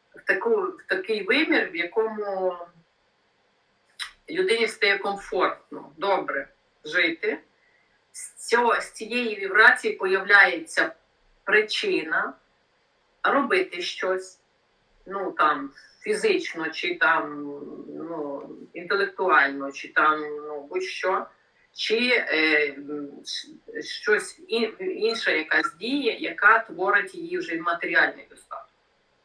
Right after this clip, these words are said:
Розумієте? Якщо людина тільки переключається на те, що саме так їй вказали, саме так вона може, е, здобути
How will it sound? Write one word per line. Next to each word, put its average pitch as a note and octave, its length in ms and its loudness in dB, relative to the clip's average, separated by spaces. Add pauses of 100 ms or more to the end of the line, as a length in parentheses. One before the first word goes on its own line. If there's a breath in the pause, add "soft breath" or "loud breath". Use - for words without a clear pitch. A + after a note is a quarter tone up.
(360)
Розумієте? - 460 -10 (460)
Якщо - 260 -2
людина B3+ 340 2
тільки G#3 520 -2
переключається F#3 760 0
на E3 120 -4
те, F#3+ 220 2
що - 400 -4 (840 loud breath)
саме G3 480 4 (100)
так C4 500 4 (140)
їй F#3+ 260 -2
вказали, - 640 4
саме - 340 2
так C4 320 8
вона G#3 300 2
може, - 540 -8
е, - 280 -4 (720)
здобути - 640 -4